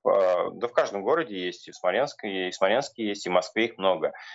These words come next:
которыми руководят достаточно, м, ну, крутые поэты современные, и там посещение абсолютно бесплатно. Вот в нашей среде поэтической принято так, что, а, ли-, литобъединения,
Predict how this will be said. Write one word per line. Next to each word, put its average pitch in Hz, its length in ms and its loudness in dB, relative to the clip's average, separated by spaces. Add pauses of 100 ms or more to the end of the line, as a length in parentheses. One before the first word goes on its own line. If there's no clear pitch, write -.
(240)
которыми 143 400 2
руководят 113 540 2
достаточно, 98 720 0 (180)
м, 95 240 -20 (600)
ну, 95 420 -2
крутые 110 520 0
поэты 117 440 2
современные, 87 680 -2
и 110 460 -2 (220)
там 131 220 2
посещение 135 460 0
абсолютно 117 280 0
бесплатно. 87 500 -2 (140)
Вот 101 160 -4
в - 20 2
нашей 135 240 2
среде 120 300 -2
поэтической 107 580 -4
принято 117 340 0
так, 139 220 2
что, - 340 2 (500)
а, 95 300 4
ли-, 117 160 0
литобъединения, 113 960 0